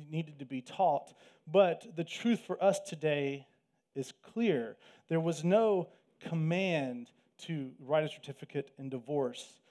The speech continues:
It was a concession. As Jesus then, as he references this and teaches on it, he points out that the allowance for divorce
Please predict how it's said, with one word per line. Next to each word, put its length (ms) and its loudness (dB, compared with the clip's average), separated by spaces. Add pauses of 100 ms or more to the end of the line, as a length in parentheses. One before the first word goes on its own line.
(180)
It 100 -4
was 160 -2
a 60 -4
concession. 560 0
As 240 0
Jesus 560 -2 (260)
then, 420 2
as 140 -2
he 120 -8
references 680 0
this 240 2
and 180 -8
teaches 460 -2
on 160 2
it, 60 -8
he 120 -8
points 540 -2
out 180 4
that 100 -16
the 100 0
allowance 340 4
for 160 -8
divorce 480 0